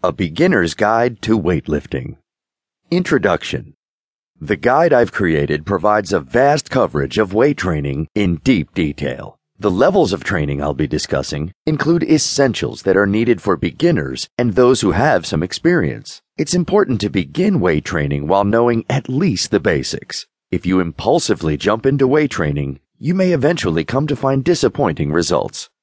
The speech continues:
You may even become so discouraged that you'll cancel your membership or even stop altogether, which could lead to more habits that will contribute to poor health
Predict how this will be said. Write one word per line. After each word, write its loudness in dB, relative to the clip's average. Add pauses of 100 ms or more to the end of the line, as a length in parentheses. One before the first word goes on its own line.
You -4
may 2
even 0
become -2
so 2
discouraged -2 (200)
that 0
you'll 2
cancel 0
your 4
membership -2 (240)
or 0
even -2
stop -4
altogether, 0 (240)
which -2
could 0
lead 0
to 2
more 2
habits -2 (140)
that -4
will -2
contribute -2
to -4
poor 2
health 0